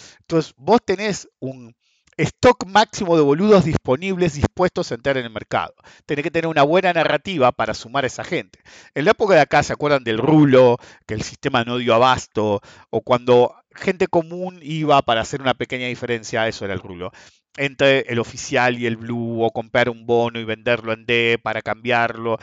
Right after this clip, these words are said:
Bueno, tenías un montón de gente que había abierto una, una cuenta comitente, como se dice, un agente de bolsa, para comprar dólares o generar un ingreso extra con los métodos que le explicaban de qué tenía que hacer,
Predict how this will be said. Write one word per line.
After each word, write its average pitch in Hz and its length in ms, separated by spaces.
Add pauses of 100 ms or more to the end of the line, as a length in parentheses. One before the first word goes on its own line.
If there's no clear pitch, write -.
(220)
Bueno, 104 300 (540)
tenías 196 280
un 185 100
montón 165 240
de 165 80
gente 156 280
que 120 60
había 123 220
abierto 135 480
una, 107 520
una 117 220
cuenta 139 720 (220)
comitente, 104 640
como 110 140
se 87 60
dice, 87 160
un 98 120
agente 107 260
de 120 60
bolsa, 113 340 (400)
para 180 240
comprar 117 320
dólares 123 600
o 113 300
generar 120 440
un 123 100
ingreso 120 420
extra 123 360
con 113 260
los 110 160
métodos 123 340
que 120 80
le 120 200
explicaban 123 600
de 110 100
qué 120 160
tenía 123 280
que 165 100
hacer, 214 240